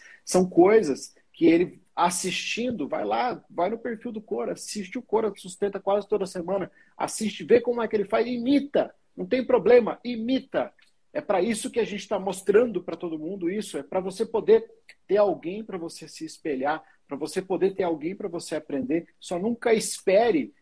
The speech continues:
que, que vai, vão te passar uma regra feita e absoluta e você cegamente vai ter que seguir essa regra porque você ouviu de alguém que você considera uma autoridade. Você tem que aplicar aquilo que efetivamente você raciocinou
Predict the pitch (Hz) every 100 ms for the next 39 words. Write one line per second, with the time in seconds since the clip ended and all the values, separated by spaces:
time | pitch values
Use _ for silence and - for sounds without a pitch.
0 | _ - 147 139 - 180 147 175 190 143
1 | 208 - 196 170 185 175 170 151 165 160
2 | 156 - 185 196 170 151 - 151 143 220
3 | 190 160 165 - 180 - - - - 226
4 | 190 190 170 185 185 190 185 190 - 180
5 | 151 175 170 180 151 160 185 202 - _
6 | 180 165 185 180 180 - 190 165 175 175
7 | 180 160 165 170 175 175 185 180 - 165
8 | 170 170 196 220 156 123 - - _ 117
9 | - - 165 - 170 - 175 180 - 190
10 | 196 - 160 160 185 180 - 180 202 160
11 | 147 156 214 _ _ _ _ _ _ -
12 | 120 139 - 180 - 165 180 220 190 208
13 | 147 170